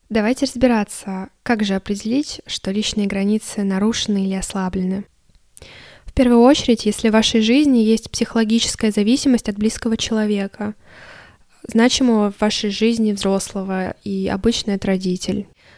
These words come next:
Если, несмотря на то, что вы обрели физическую самостоятельность, то есть повзрослели, обрели собственное жилье, семью,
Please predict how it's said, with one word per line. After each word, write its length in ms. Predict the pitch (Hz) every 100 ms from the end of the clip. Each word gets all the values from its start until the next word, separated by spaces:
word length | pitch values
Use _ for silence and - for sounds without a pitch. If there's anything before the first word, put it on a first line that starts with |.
| - _
Если, 260 | - 247 277
несмотря 400 | 262 247 233 247
на 120 | 247
то, 140 | 240
что 200 | 240 -
вы 100 | 214
обрели 320 | 214 202 220 226
физическую 580 | 226 220 226 - 226
самостоятельность, 1120 | 226 214 214 - 208 240 277 285 226 214 - - _ - - -
то 80 | 214
есть 160 | 208
повзрослели, 1080 | - 196 190 196 - 202 220 226 220 214 208 -
обрели 400 | - 202 202 220
собственное 520 | 254 233 - - 208 202
жилье, 600 | 214 214 190 196 208 202
семью, 760 | 202 - 214 196 196 214 208